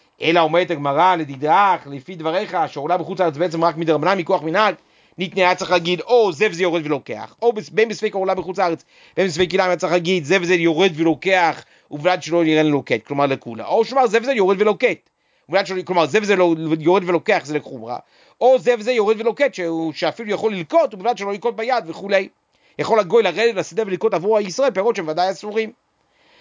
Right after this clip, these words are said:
אז אומרת הגמרא, "הנה חינמי", אמר לי שמואל רב ענן, באמת הרי כבר אמר שמואל רב ענן, תנא, כלומר תשנה את המשנה כך, או זה וזה יורד ולוקח,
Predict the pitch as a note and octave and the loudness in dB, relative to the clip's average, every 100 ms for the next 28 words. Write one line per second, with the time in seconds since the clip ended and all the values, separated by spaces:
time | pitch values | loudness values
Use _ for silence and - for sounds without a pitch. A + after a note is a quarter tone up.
0 | _ - F3+ B3 C4 C4+ C4+ B3+ C4 C4 | _ 0 2 2 0 0 0 -2 -2 -2
1 | G3+ G#3 G#3+ G3 F#3+ G#3 G3 D#3+ C3 C#3+ | 0 0 -2 -6 -4 0 2 2 2 2
2 | F#3+ F#3 F3+ D3+ D#3 D3+ F3+ - F3+ E3 | 2 2 0 2 0 2 0 -2 -4 0
3 | D#3 D3+ C3 A2+ - _ _ _ A#3 C#4+ | 0 0 -4 -10 -14 _ _ _ 0 0
4 | C4+ F3 F3+ E3+ D#3+ - B3+ A#3+ G#3 G#3 | 0 -2 -2 -2 -4 -2 -2 -2 -4 -6
5 | A#3 B3+ G#3 - - _ _ _ - A3+ | -2 0 0 -4 -20 _ _ _ 2 4
6 | G#3+ D3+ G#3 E3+ E3 D#3+ D3 C#3 B2 A2+ | 4 0 -2 2 2 4 0 -2 -6 -8
7 | A#2 A2+ F#3 | -6 -4 -4